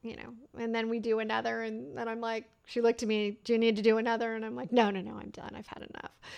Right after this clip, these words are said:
So anyway, I want you to think about just getting outside, breathing in. You know, they say that just, like, the simple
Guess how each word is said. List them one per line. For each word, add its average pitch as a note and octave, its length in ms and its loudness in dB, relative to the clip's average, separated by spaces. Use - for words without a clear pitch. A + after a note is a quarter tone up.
So A#3 420 6
anyway, B3+ 520 6
I A3 80 0
want A3 300 4
you B3+ 100 -2
to A#3+ 80 0
think A#3 380 -2
about G3 500 -2
just - 600 -4
getting G#3+ 500 2
outside, F#3 960 -4
breathing A3+ 1000 2
in. G3 640 -2
You B3 120 -2
know, A#3 140 2
they G3 160 0
say A3+ 480 -2
that G3 180 -8
just, A3 400 -6
like, G#3 220 -8
the G#3 80 -6
simple B3 760 -4